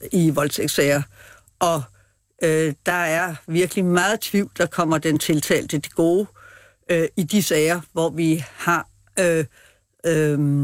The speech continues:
det, man kan, altså sager, hvor de to personer enten kender hinanden, men den ene af dem,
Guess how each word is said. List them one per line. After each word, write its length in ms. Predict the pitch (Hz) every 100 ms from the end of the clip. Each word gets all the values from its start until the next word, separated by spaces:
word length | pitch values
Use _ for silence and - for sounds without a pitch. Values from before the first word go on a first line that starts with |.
| 131 120 _ _ _ _ - - -
det, 120 | 170
man 140 | 175
kan, 280 | 160 175 156 -
altså 180 | 156
sager, 300 | 156 156 170
hvor 160 | 175 160
de 160 | 160 156
to 220 | 214 185
personer 380 | 180 156 175 165
enten 260 | 165 202 170
kender 260 | 175 180
hinanden, 420 | 190 160 131 160
men 120 | 165 170
den 140 | 170
ene 320 | 202 262 233
af 80 | 190
dem, 140 | 220